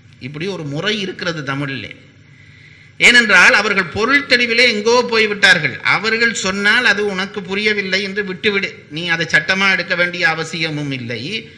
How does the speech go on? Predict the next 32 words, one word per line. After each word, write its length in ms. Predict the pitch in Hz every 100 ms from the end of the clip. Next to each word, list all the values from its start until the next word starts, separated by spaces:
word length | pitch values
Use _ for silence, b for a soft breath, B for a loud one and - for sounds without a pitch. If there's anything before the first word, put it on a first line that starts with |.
| B -
ஔவையார் 560 | 151 202 220 240 233
பிழையான 420 | 196 208 220 226
வெண்பா 320 | 220 214 220 220
பாடியிருக்கிறார். 680 | 202 196 190 147 127 - - - - - - - - - b b b b b b -
அதுக்கு 340 | 175 202 196
தமிழிலக்கணக்காரர்கள் 800 | 196 220 220 208 202 190 190 208
சவளை 500 | 202 175 170 220 233
வெண்பா 420 | 214 196 190 196
என்று 260 | 208 202 220
பெயர் 220 | - 202
வைத்திருக்கிறார்கள். 640 | 190 175 165 139 110 101 - -
சவளை 380 | - 156 196 220
வெண்பா, 220 | 196 180
இந்த 120 | 151
சவளை 280 | 151 180 202
பிள்ளை 240 | 196 208
என்று 160 | 208 202
சொல்லுகிறோமே, 540 | 196 202 196 170 117
வெண்-, 180 | 135 208
அப்படி 280 | - 202 208
வச்சார்களே 460 | - 247 247 240 220
தவிர 240 | 214 262
நிராகரிக்கவில்லை. 840 | 240 240 262 254 226 208 190 180
ஏன்னா 120 | 240 226
அந்த 180 | 226
அம்மா 240 | 226 240 247
பாடின 320 | 247 240 233
வெண்பாக்களை 500 | 233 233 240 233 233
பார்த்தா 300 | 233 226 233
கிட்ட 220 | 214 233
வர 160 | 226 214
முடியுமா? 580 | 202 190 190 190 135